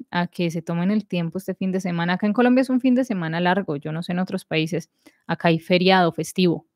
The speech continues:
entonces es un fin de semana larguísimo. Pero, eh, que se tomen el tiempo este fin de semana, que se regalen unos minuticos para ustedes. Ustedes se dan cuenta que, bueno, yo hago los análisis largo, a veces el libro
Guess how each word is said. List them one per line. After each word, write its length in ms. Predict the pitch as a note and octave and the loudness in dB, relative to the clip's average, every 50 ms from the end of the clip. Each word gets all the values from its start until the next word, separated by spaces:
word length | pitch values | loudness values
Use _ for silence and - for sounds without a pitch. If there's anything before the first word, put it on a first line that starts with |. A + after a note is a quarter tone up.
| _ _ _ - | _ _ _ -12
entonces 400 | F3+ F3 - - - E3+ - F3+ | -10 -10 -8 -10 -10 -10 -8 -6
es 80 | F3 | -2
un 80 | A3 A3 | 0 2
fin 120 | A3 A#3 | 2 4
de 80 | A3+ B3+ | 4 4
semana 260 | A#3+ G3 E3+ D#3+ F3+ | 4 2 2 2 2
larguísimo. 500 | G#3 A3+ F#3 - F3 - - - G3 - _ _ _ - - - - - - - - - _ _ - | 0 0 -2 -6 -8 -8 -8 -10 -12 -14 _ _ _ -20 -20 -20 -20 -20 -20 -20 -20 -20 _ _ 2
Pero, 320 | A#3 A#3 A#3 C#4+ E4 E4 E4 | 4 4 4 4 2 0 -6
eh, 200 | - - F#3 F3 | -6 -4 -4 -4
que 100 | - F3 | -4 -4
se 100 | F3 E3 | -6 -6
tomen 240 | - F3 E3+ E3+ F3+ | -6 -6 -4 -2 -2
el 140 | F#3+ F#3+ | -4 -4
tiempo 340 | F#3+ - F3 F3 E3+ D#3 G#3 | -4 -4 -4 -4 -4 -4 -6
este 160 | G#3+ - G#3 | -8 -8 -6
fin 140 | - F#3+ F3+ | -6 -4 -4
de 80 | F3+ F#3 | -4 -4
semana, 360 | F3 F#3 E3+ E3 D#3+ E3 F3 | -4 -4 -4 -4 -4 -6 -6
que 100 | - A3 | -6 -6
se 100 | F#3 G3 | -6 -4
regalen 380 | F#3 F3+ E3 E3+ E3 E3 F3 F#3 | -4 -4 -2 -2 -4 -4 -2 -2
unos 220 | F#3+ G3+ F#3+ - | -2 -4 -4 -2
minuticos 540 | A3 G#3 G3 F#3 - - E3+ - F3+ F3+ - | -2 -2 -2 -2 -4 -8 -14 -12 -12 -12 -10
para 200 | - G#3 G3+ G3+ | -6 -6 -4 -4
ustedes. 420 | F#3+ - - F#3 F3+ F3+ G3+ A#3 | -6 -6 -4 -2 -2 0 0 -2
Ustedes 280 | A#3 - G#3+ G3+ G#3+ G#3+ | -2 0 0 0 0 2
se 60 | B3 | 0
dan 140 | A#3 A3 G3 | 0 -2 -2
cuenta 260 | - G3+ G#3 G#3 B3 | -2 -2 -2 -4 -4
que, 80 | - G#3 | -2 0
bueno, 300 | F3 F#3+ G3 F#3+ E3+ D#3+ | 0 2 2 0 0 -2
yo 160 | D3 F3 F3 | -2 0 0
hago 140 | F3 F#3 A3 | 2 2 2
los 180 | A#3 A#3+ A3+ | 0 0 0
análisis 460 | G3+ F3+ E3+ E3+ F#3 G3+ - A3+ G3 | 0 0 0 0 -2 -2 -2 -2 0
largo, 320 | E3 D#3+ E3 F#3 G3+ F#3+ E3 | 2 4 4 4 4 4 2
a 80 | D#3 | 2
veces 300 | D3+ D#3 D#3+ D#3 G3 G3+ | 2 2 0 -2 -2 -2
el 140 | A#3+ A#3 G#3+ | -2 -2 0
libro 500 | F3 D#3+ D#3 D#3+ D#3+ F#3 G3 G3+ A3 G#3+ | 0 0 -2 0 2 4 4 4 2 0